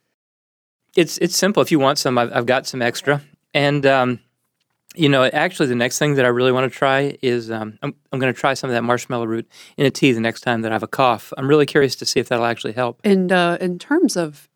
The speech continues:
Speaker 2: any of the plants, you don't necessarily have to grow this one, but any of the plants in the Malvaceae, um, family are worth growing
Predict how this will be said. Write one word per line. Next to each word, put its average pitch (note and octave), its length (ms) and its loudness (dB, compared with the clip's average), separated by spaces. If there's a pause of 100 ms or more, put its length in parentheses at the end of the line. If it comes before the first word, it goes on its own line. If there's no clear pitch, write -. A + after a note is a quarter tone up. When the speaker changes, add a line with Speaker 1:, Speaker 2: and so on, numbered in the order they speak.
(100)
Speaker 2:
any A3 240 -2
of D3 120 -6
the D#3+ 80 -10
plants, - 680 -14
you F3 100 -8
don't D#3+ 140 -6
necessarily E3 480 -4
have D3+ 160 -16
to D#3 80 -16
grow D3+ 200 -4
this D#3+ 260 -6
one, D3 240 -12
but - 180 -20 (100)
any B3 240 0
of F#3 100 -6
the D#3+ 80 -14
plants D3+ 380 -12
in D#3+ 60 -10
the D3 60 -8
Malvaceae, D3 800 -10 (560)
um, D3 420 -12 (160)
family D#3+ 380 -4
are D3 140 -8
worth D3+ 540 -4 (120)
growing D3+ 580 -2